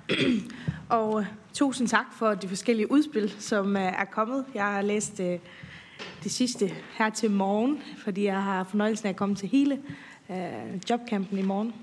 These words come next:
og ser meget frem til at, øh, at drøfte, hvad, øh, hvad I er kommet med. Og... Øh, der er nogle sammenhængende, altså der, der er meget forskellige udspil, der er kommet, men der er også nogle ting, der går igennem, uanset hvem man spørger.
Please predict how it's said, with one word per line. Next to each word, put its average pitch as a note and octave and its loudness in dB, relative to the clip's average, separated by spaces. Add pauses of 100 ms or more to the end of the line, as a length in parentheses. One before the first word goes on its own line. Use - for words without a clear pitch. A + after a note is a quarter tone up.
(140)
og F#3+ -10
ser - -2
meget G#3 0
frem G#3+ -2
til - -6
at, F#3+ -2
øh, F3 -2 (160)
at - -4
drøfte, G#3 -2 (680)
hvad, G3 4
øh, F#3 0
hvad G3+ 0
I A#3 2
er A3 4
kommet A3+ 2
med. G#3+ 4 (1040)
Og... G#3+ 4
Øh, G#3 2 (1300)
der A#3+ 6
er A3 4
nogle B3 6
sammenhængende, A3+ 4
altså G#3 0
der, G3+ 0
der G#3 -4
er G3+ 2
meget G#3+ 2
forskellige B3+ 2 (480)
udspil, G#3+ 2
der F3+ 2
er F3+ 0
kommet, E3+ -2 (460)
men G3+ 0
der F#3+ 4
er F#3 4
også G3+ 0 (100)
nogle G#3+ 4
ting, G3+ 0
der G3 -4
går F#3+ 2
igennem, F#3 0 (600)
uanset G3 0
hvem G3 0
man F#3 4
spørger. - -4